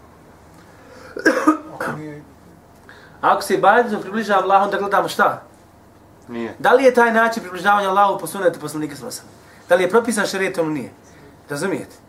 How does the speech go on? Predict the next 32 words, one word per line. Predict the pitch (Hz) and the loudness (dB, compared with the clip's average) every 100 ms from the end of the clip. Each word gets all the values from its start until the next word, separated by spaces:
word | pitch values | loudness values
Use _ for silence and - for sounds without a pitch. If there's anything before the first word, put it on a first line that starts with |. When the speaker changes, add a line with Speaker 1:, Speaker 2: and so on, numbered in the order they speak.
| - - - | -20 -14 2
Speaker 2:
A | 175 | 2
ako | - | 2
se | 139 | -10
približava | 151 185 165 160 | -8 -2 0 2
neko | 160 160 | 0 -4
drugo, | 175 165 | -2 0
onda | 160 | 0
treba | 175 170 | 0 0
ni | 190 | 2
gledat | 180 - - - | 2 2 -6 0
da | 160 | 2
li | 156 | 2
je | 147 | 2
propisan | 165 151 131 139 | 0 0 -8 -8
ili | 131 | -6
nije. | 139 107 - - - - - | -8 -10 -14 -20 -20 -20 -2
Problem | 156 160 | 0 0
je | 143 | -4
što | 143 | -6
se | |
ga | 147 | -8
svakako | 147 190 156 143 151 147 - - - - - | -4 0 0 -2 -6 -8 -16 -20 -20 -20 -20
skrenuo | - 156 156 147 | -8 -4 -2 -2
neko | 156 135 | -4 -4
drugo | 147 135 | -10 -8
mimo | 135 139 123 | -8 -8 -8
Allahu, | 113 127 135 107 | -6 -2 -2 -4
subhanahu | - - 131 123 | -12 -12 -10 -10
wa | |
ta'ala, | 113 110 | -12 -18
gospodar | - 107 104 | -20 -18 -18
svjetova. | - - | -18 -20